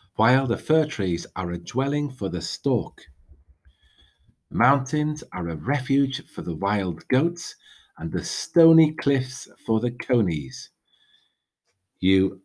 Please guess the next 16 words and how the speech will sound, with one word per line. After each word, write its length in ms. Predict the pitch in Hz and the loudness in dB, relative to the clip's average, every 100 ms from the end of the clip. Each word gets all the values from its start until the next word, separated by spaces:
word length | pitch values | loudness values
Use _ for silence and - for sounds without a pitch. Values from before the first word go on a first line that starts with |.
| - | -8
appointed 720 | 123 - - 123 131 120 90 | -8 -10 -4 0 0 0 -2
the 80 | 87 | -2
moon 500 | 82 117 110 78 73 | 0 2 2 0 -6
to 100 | - | -6
mark 560 | 80 95 131 139 - - | -2 0 0 -2 -8 -12
the 80 | 85 | -10
seasons, 840 | - - 127 113 - 78 71 - - _ - _ _ _ _ _ | -8 2 4 4 0 -8 -8 -14 -18 _ -20 _ _ _ _ _
and 120 | 95 98 | -6 -4
the 100 | 104 | -4
sun 380 | - 143 151 | 0 2 4
knows 460 | 117 90 107 131 127 - | 4 4 2 0 -2 -6
the 100 | 101 | -8
time 540 | - 113 101 87 101 | -4 -4 -2 -2 -4
for 340 | - 101 147 98 | -2 -2 -2 -2
its 440 | 98 101 - - | -6 -6 -10 -14
setting. 500 | - 117 - 78 73 | -6 -6 -4 -8 -10